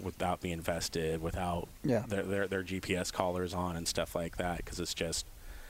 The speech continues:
Speaker 1: the risk isn't worth the reward. You know, no pig is worth a dog's life in, in a sense, you know.
Speaker 2: Mm-hmm.
Speaker 1: I'm not gonna sacrifice a dog for, to get a pig. I don't
Speaker 2: Mm-hmm.
Speaker 1: care, you know.
Speaker 2: It's not worth
Speaker 1: I'd rather
Speaker 2: it.
Speaker 1: leash 'em back up and go home, you know. So it's just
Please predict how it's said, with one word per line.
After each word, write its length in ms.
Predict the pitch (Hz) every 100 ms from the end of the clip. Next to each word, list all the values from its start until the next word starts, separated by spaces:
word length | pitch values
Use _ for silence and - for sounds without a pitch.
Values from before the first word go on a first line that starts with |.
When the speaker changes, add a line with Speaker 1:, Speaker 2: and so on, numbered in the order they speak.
| - - - - - -
Speaker 1:
the 60 | 78
risk 260 | 85 -
isn't 160 | 85 85
worth 160 | 85 -
the 80 |
reward. 540 | 78 78 80 90 82 80
You 80 | 87
know, 100 | 87
no 220 | 98 117
pig 400 | - 127 123 98
is 120 | 87
worth 160 | 95 90
a 20 |
dog's 400 | 87 85 78 -
life 420 | 82 82 - -
in, 200 | - 90 -
in 80 | 110
a 80 | 95
sense, 500 | - - - - -
you 160 | - 104
know. 220 | 95 95
Speaker 2:
Mm-hmm. 120 | 110
Speaker 1:
I'm 80 | 107
not 120 | 104
gonna 140 | 101
sacrifice 520 | - 101 98 90 90 -
a 40 |
dog 260 | 95 82 -
for, 160 | -
to 140 | 87 -
get 140 | 101
a 40 | 78
pig. 360 | - 87 -
I 120 | - 117
don't 100 | 113
Speaker 2:
Mm-hmm. 60 |
Speaker 1:
care, 420 | 107 - - - -
you 160 | 107
know. 380 | 92 87 87 101 -
Speaker 2:
It's 160 | - 120
not 140 | 98
worth 140 | 101 92
Speaker 1:
I'd 60 |
rather 160 | 92 92
Speaker 2:
it. 80 | 85
Speaker 1:
leash 240 | 95 -
'em 100 | 87
back 220 | 92 87
up 160 | 87 90
and 80 | 85
go 160 | 87
home, 420 | 85 92 78 71 71
you 100 | 110
know. 240 | 87 85 85
So 340 | - 98 82
it's 240 | 87 - -
just 420 | - 85 - -